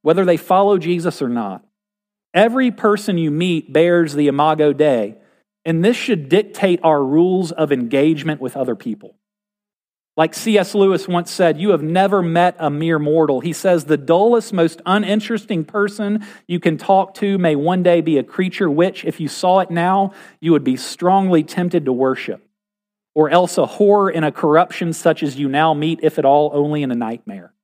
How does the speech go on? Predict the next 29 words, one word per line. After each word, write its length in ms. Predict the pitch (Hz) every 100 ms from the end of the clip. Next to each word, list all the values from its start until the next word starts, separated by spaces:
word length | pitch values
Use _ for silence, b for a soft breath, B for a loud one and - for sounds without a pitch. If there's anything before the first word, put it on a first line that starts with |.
| _ _ _ _ _ _ _ _ -
Every 320 | 180 202 208
person 420 | - 196 180 180
we 120 | 165
meet, 220 | 160 170
including 360 | 151 139 214 202
ourselves, 720 | 180 156 185 175 151 120 104 b b
has 260 | - 151 131
dignity. 540 | 123 135 131 98 90 _ _ _ _ _ _ _ _ -
But 100 | 180
not 160 | 220
only 180 | 262 262
do 80 | 214
we 80 | 208
have 220 | 190 165
dignity 400 | 180 226 196 160
as 120 | 139
image 300 | 151 185 156
bearers 320 | 160 180 165
of 100 | 147
God, 280 | 135 185 190
we 160 | 165 160
also 400 | 175 220 - 190
have 100 | 160
been 160 | 170
given 260 | 147 185 196
responsibility 1040 | 185 - - 190 202 202 156 220 254 170
by 200 | 139 127
the 100 | 120
Creator. 540 | 123 151 120 110 98